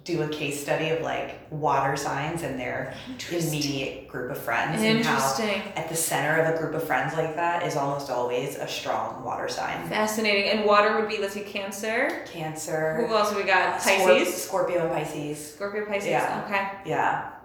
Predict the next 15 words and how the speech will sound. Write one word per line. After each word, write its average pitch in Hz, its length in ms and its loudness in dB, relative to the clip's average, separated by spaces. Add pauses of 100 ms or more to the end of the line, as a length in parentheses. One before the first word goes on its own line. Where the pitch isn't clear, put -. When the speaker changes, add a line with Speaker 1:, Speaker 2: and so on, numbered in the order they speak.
(340)
Speaker 1:
Earth 214 400 4
too, 147 320 2
I 151 200 4
would 151 100 -2
say. 117 300 0
Speaker 2:
Okay. 127 260 -2 (260)
Speaker 1:
And 240 200 2
it's 247 100 4
not, 214 400 2
you 226 80 0
might 190 300 6
got, 208 240 4
get 196 160 0
a - 20 0
fire 180 340 6